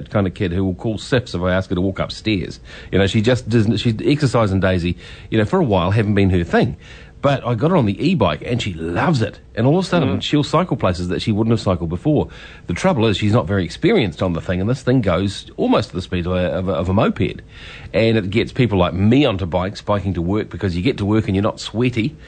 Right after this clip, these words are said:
Speaker 1: Um,
Speaker 2: Yep.
Speaker 1: you can just, uh, ride this thing, feel like you've done a cycle ride without the, the, the massive exercise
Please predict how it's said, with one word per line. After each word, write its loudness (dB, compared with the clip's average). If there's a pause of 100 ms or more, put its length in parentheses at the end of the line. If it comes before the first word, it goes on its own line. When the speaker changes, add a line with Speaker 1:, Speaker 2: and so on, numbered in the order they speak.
(220)
Speaker 1:
Um, 4
Speaker 2:
Yep. 4
Speaker 1:
you -4
can -2
just, -2
uh, 4
ride 2
this -2
thing, 2
feel 2
like 2
you've 0
done 2
a 0
cycle 0
ride 2
without 0
the, 0
the, -4
the -2
massive 2
exercise -2